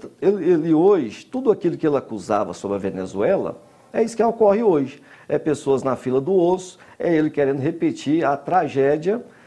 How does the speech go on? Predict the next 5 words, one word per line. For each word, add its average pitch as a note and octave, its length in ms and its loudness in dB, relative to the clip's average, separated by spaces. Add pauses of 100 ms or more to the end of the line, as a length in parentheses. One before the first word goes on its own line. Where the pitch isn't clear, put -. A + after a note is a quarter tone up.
(220)
autoritária D#3 800 2
que F#3+ 100 -10
o F#3+ 60 -4
Chávez C#3+ 560 -2
fez D3 560 -2